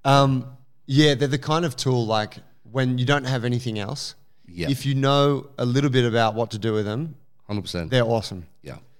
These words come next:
Speaker 1: Could you still remember, like, did you still have enough, um, you know, enough
Speaker 2: Oh, totally.
Speaker 1: of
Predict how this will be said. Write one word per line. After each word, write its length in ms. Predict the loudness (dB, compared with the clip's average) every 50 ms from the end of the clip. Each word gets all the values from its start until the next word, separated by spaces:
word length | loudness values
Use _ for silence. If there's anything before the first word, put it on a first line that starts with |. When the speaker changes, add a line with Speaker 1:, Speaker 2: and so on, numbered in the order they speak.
| -20 -20 -20 -20 -8 -2
Speaker 1:
Could 160 | 0 0 2 2
you 60 | 2
still 240 | 0 2 2 2 4
remember, 420 | 4 2 2 2 0 2 0 0 0
like, 180 | 0 -2 -4
did 120 | -4 -6 -6
you 60 | -6
still 220 | -4 -2 -2 0 0
have 120 | 0 0
enough, 440 | 0 -2 -2 -4 -4 -6 -10 -18 -20 -18 -12 -8
um, 180 | -6 -6 -4
you 140 | -2 -2 0 0
know, 120 | 0 -2
enough 280 | -2 -2 -2 -2 0 0
Speaker 2:
Oh, 100 | 0 -2
totally. 40 | 0
Speaker 1:
of 60 | 0